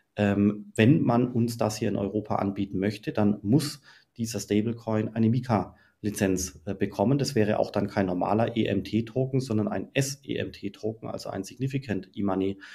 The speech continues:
äh, Token. Und der wiederum hat ganz harte Beschränkungen bezüglich Transaktionsvolumen, ähm, und, und, und, äh, müsste man noch mal nachschauen, äh, wie das ist. Aber es ist schon, ähm, enorm. Deswegen mal sehen, äh, wie das,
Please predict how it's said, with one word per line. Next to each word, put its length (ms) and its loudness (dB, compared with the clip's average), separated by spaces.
äh, 120 -2
Token. 400 0
Und 200 -6
der 140 6
wiederum 380 2
hat 260 -4
ganz 300 2
harte 220 -4
Beschränkungen 720 -2
bezüglich 400 -6
Transaktionsvolumen, 1200 0
ähm, 340 2
und, 160 2
und, 160 -4
und, 400 2
äh, 120 -4
müsste 220 -8
man 100 -6
noch 140 -8
mal 80 -2
nachschauen, 600 -4
äh, 180 -8
wie 80 -14
das 180 -10
ist. 200 -6
Aber 140 -2
es 180 -10
ist 80 -8
schon, 340 2
ähm, 340 2
enorm. 520 2
Deswegen 480 4
mal 160 4
sehen, 460 2
äh, 100 -8
wie 80 -4
das, 420 -2